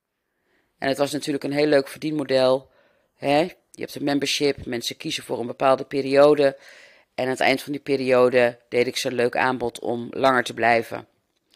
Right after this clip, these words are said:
Ja, dat kan je eindeloos volhouden, maar dat voelde voor mij niet meer goed. Ik denk, nee, ik wil gewoon een programma waarin mensen, eh, hun hele leven lang, of nou ja, mijn leven lang natuurlijk,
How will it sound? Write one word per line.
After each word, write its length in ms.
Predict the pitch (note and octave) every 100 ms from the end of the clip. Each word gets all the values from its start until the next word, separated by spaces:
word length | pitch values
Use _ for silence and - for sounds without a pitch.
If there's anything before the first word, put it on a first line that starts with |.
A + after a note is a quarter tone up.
| _ -
Ja, 160 | C3
dat 80 | B2+
kan 120 | D3+
je 60 | A#2
eindeloos 360 | B2+ A#2+ A#2
volhouden, 540 | - B2 A#2 A2 G2 G#2
maar 100 | B2+
dat 80 | C#3
voelde 240 | D3+ C3+
voor 120 | -
mij 100 | A#2
niet 120 | A2
meer 80 | G#2
goed. 320 | - F#2 - _ _ _ _ _ _ _ _ _ - - - - - _
Ik 160 | - B2
denk, 200 | A#2+ A2
nee, 220 | A2+ G#2
ik 200 | - D3
wil 200 | D3 C#3+
gewoon 220 | D3 C#3
een 80 | B2+
programma 640 | - A#2+ F3+ G3+ F#3 F#3 - _ _ _ _ _
waarin 260 | C#3+ C3+ B2+
mensen, 600 | C3+ C#3 C#3 A#2+ A#2 A#2+ _ _ _ _ _ _ _
eh, 680 | - B2 A#2+ A#2 A2+ A2 G#2+ - _ -
hun 200 | C#3 D3
hele 260 | G3+ B3
leven 280 | G3 F3 D#3
lang, 240 | D#3 C#3
of 100 | -
nou 120 | D3+ C3+
ja, 60 |
mijn 300 | C3+ D3 E3+
leven 260 | C#3+ B2+ A#2+
lang 140 | A#2
natuurlijk, 580 | A2+ B2+ C#3 - -